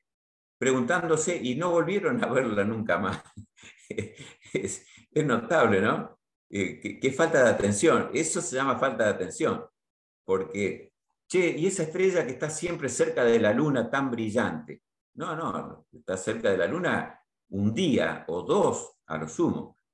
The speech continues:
pero la luna viaja rápido, entonces nunca puede estar nada cerca de la luna mucho tiempo.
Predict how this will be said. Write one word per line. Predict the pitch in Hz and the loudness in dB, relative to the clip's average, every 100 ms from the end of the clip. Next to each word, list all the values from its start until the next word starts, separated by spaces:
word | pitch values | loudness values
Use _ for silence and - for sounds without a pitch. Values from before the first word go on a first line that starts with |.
| _ _ _ | _ _ _
pero | 95 92 85 78 76 - _ _ _ | -4 2 2 2 -2 -10 _ _ _
la | 73 76 | -10 -6
luna | 98 139 | -4 -2
viaja | 101 95 - | 0 0 -2
rápido, | 82 143 - 120 85 | -2 -2 -2 -4 -4
entonces | 80 101 110 90 - _ _ | -4 -4 -4 -8 -10 _ _
nunca | 104 156 156 117 | -2 0 2 2
puede | 107 92 | 2 0
estar | - 113 | 0 0
nada | 104 110 135 123 | 0 0 2 0
cerca | 117 117 117 | -2 -4 -2
de | 92 87 | -2 -2
la | 92 | -2
luna | 110 113 120 117 - | -4 -2 -4 -4 -8
mucho | 90 104 92 | -8 -6 -6
tiempo. | 151 104 78 73 - | -4 -4 -4 -8 -10